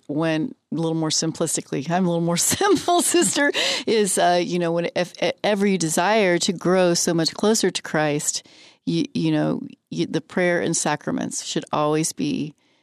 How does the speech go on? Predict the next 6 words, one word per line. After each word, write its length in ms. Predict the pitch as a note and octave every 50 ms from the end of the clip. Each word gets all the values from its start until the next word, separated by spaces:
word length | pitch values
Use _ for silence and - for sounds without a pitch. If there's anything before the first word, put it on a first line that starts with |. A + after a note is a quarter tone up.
| _ _ -
um, 300 | - - - B1+ B1+ -
the 100 | - E3
foundation, 920 | - - D#3 D3+ D3+ D3+ C#3+ - - D#3 - - - - - - F3+ F3 F3+ - _
prayer 280 | - E3 D3+ D#3 D#3
and 100 | D#3 D#3
sacraments. 760 | - - C#3 D3 - - - A#2+ A#2+ A#2+ - - - - -